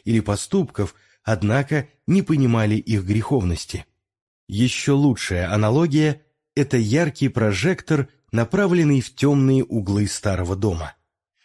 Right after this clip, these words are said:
Святой Дух – постоянно освещает своим ярким светом обличения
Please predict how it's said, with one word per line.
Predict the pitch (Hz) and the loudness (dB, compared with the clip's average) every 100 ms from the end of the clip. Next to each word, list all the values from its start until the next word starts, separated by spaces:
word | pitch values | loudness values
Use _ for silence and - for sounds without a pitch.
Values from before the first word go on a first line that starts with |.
| _ - | _ -14
Святой | - 107 117 - 110 | -8 -2 -2 0 -2
Дух – | 95 127 151 - _ _ - | 0 0 0 -4 _ _ -6
постоянно | 180 - 147 170 170 147 135 | -4 -2 0 2 2 2 0
освещает | - 120 123 - 139 120 - | 0 -4 -4 -2 0 0 -2
своим | 107 117 117 | -2 0 2
ярким | 107 117 113 92 107 98 | 2 2 0 -2 -4 -4
светом | - 110 98 92 | -2 -2 -2 -2
обличения | 87 104 104 165 160 147 143 | -2 -4 -2 0 0 0 -2